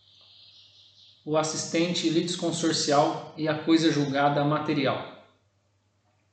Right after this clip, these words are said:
O assistente simples e a justiça da decisão. Casos em que a justiça da decisão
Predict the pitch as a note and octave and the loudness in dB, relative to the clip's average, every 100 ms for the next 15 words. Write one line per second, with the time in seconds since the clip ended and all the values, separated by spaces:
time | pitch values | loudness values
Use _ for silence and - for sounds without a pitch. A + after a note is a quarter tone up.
0 | _ _ _ _ _ - - - D#3 D3 | _ _ _ _ _ -20 -20 -8 -2 -2
1 | D#3 - E3 E3 D#3+ - E3+ D#3+ C#3+ - | -2 -2 -2 -2 -2 -2 -2 -2 -4 -6
2 | - - - - D3+ D3 C#3+ - F3 E3 | -10 -14 -16 -2 0 2 -2 -2 -2 -2
3 | D3 D3 D3+ - C#3 A#2+ - - - _ | 0 0 0 -4 -4 -6 -8 -14 -20 _
4 | _ _ _ _ _ _ _ _ _ _ | _ _ _ _ _ _ _ _ _ _
5 | _ _ _ - D#3 F3 D3 C#3+ - D#3 | _ _ _ 0 6 6 6 0 -6 -6
6 | C#3 D#3 C#3+ C#3 - F3 F3 D3 D3 C#3+ | -2 0 0 -2 -4 -2 -2 0 0 -2
7 | C#3+ C3 D3+ D#3 - | -4 -2 -2 -4 -14